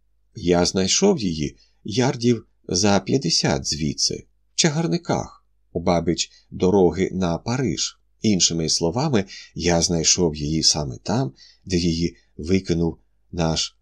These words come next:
вельмишановний пан Брейн, тікаючи звідси". Знову настала мовчанка, однак якась особлива. Валентин узяв шаблю,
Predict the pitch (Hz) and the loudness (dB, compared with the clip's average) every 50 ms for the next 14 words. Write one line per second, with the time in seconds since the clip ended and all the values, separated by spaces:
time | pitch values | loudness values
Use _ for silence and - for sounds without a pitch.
0 | _ _ 73 - 90 82 82 80 78 - - 76 71 76 98 123 151 135 101 85 | _ _ -4 -2 0 0 0 0 -2 -2 -2 -4 -2 0 2 2 2 0 -2 -4
1 | 78 71 - - 82 78 78 82 82 - - _ _ - 90 110 110 127 131 113 | -6 -6 -4 -4 -4 -2 -2 -2 -4 -6 -8 _ _ -8 -4 -2 0 2 2 2
2 | 82 76 64 - - _ _ _ _ _ - 185 - - 101 82 73 69 65 - | 2 0 -2 -6 -12 _ _ _ _ _ -8 -8 -4 -2 0 0 0 0 0 0
3 | - 71 67 67 65 65 71 - - - - - - - _ _ _ _ _ _ | -2 -2 -2 -4 -4 -4 -6 -6 -4 -4 -4 -4 -4 -8 _ _ _ _ _ _
4 | _ _ _ _ _ _ _ 110 - 98 92 85 80 78 87 80 78 76 - - | _ _ _ _ _ _ _ -2 0 2 4 4 4 4 2 2 2 2 0 0
5 | - 82 82 80 76 78 87 87 - - - 113 107 104 78 67 - - 73 71 | 0 -2 -2 -2 -4 -6 -8 -2 0 0 0 0 -2 -6 -6 -6 -8 -8 -10 -10
6 | - - - - - - - _ _ _ _ _ _ - 107 127 131 143 139 135 | -10 -12 -16 -18 -18 -20 -20 _ _ _ _ _ _ -6 -2 0 0 0 0 -2
7 | 135 127 - - 131 127 120 - - - - _ _ _ _ _ _ - 110 - | -2 -2 -2 -2 -2 0 0 0 -2 -4 -6 _ _ _ _ _ _ -4 -2 -2
8 | - - 123 139 131 139 143 127 92 73 - - - - _ _ _ _ _ _ | 0 -2 -2 -4 -4 -4 -2 -2 -4 -4 -6 -8 -12 -14 _ _ _ _ _ _
9 | _ - - 90 90 87 85 87 - - 95 92 98 98 98 - - - _ _ | _ -8 -4 -2 0 0 0 0 -2 0 2 2 2 2 0 -4 -12 -20 _ _
10 | _ _ _ _ _ - 98 - - 156 165 139 - - - 76 73 69 67 65 | _ _ _ _ _ 0 2 4 4 4 4 4 2 2 2 2 0 0 -2 -4
11 | 78 95 107 | -4 -6 -6